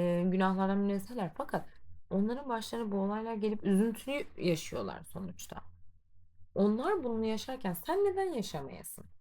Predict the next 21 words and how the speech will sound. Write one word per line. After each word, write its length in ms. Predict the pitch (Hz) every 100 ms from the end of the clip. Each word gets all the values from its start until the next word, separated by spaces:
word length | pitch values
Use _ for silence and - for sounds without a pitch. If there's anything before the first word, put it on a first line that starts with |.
| -
Peygamber 440 | - 277 285 285 294
oldukları 420 | 294 247 - 247
halde 320 | 294 247 180
onlar 240 | 156 147 135
onları 220 | 135 -
yaşıyor. 220 | - -
Sen 300 | - 220 269
neden 180 | 262 202
yaşayamayasın? 840 | 156 143 - 131 - - - - - - - - 170
Diyor 160 | 160
sevgili 360 | 156 165 147 147
Fatma 360 | - 156 160 156
Bayram 260 | 165 262
ve 80 | 269
çok 180 | 233 226
güzel 260 | 185 170
bir 40 | 131
konuya 300 | - 151 139
parmak 400 | 135 139 143 135
basıyor 300 | 143 - 143
aslında. 340 | 143 - -